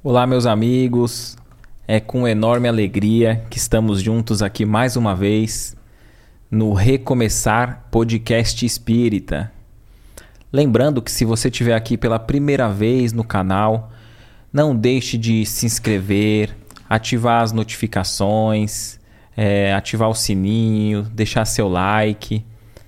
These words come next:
pra tá sempre sendo notificado toda vez que a gente entrar ao vivo e você receber a notificação. O nosso abraço fraterno aqui também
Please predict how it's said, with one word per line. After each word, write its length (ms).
pra 120
tá 300
sempre 420
sendo 520
notificado 880
toda 300
vez 240
que 60
a 40
gente 220
entrar 220
ao 120
vivo 480
e 80
você 280
receber 400
a 40
notificação. 840
O 20
nosso 300
abraço 640
fraterno 680
aqui 460
também 520